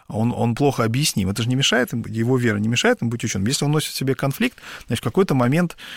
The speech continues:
э, этот конфликт должен как-то разрешаться, да, или он должен приводить к каким-то негативным результатам, например, для его науки, если мы науку рассматриваем как альтернативный религии инструмент. Вот я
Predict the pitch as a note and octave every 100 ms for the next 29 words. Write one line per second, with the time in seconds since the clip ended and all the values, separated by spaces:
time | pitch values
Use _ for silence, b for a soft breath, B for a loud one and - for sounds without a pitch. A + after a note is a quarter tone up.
0 | B B A2+ G#2 G2+ A#2 G#2 A2+ - D#3+
1 | C3+ C3+ B2 B2+ B2+ A#2+ B2+ C#3 C#3 G2+
2 | - - B2 - G#2+ G#2+ A2+ A#2+ C3 B2
3 | A2+ A#2 A2+ D3 - A#2 A2+ G#2+ A2 A2
4 | C#3 C3 A2+ G#2+ G#2 D3 D3 G#2+ A2 C3+
5 | B2+ A#2+ A#2+ B2+ C3 C3 G#2 - - B
6 | B B B G#2+ - G#2+ G#2+ G#2+ D#3 F3
7 | A2 G#2 B2 D3 B2 G#2+ G#2+ A2+ A2+ A#2+
8 | A#2+ A#2+ - D3+ A#2 A2 A#2+ A#2 A2 A2+
9 | - A2 F#2 - _ B B B B A2
10 | - G#2 C3 E3+